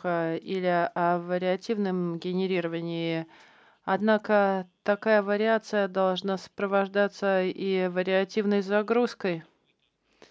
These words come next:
Либо мы будем компенсировать, а, этот фактор вариативности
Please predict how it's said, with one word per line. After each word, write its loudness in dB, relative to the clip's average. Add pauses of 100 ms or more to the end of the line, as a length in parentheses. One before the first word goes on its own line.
(420)
Либо -2
мы 2
будем -2 (100)
компенсировать, 0
а, 4
этот -2
фактор -2
вариативности -2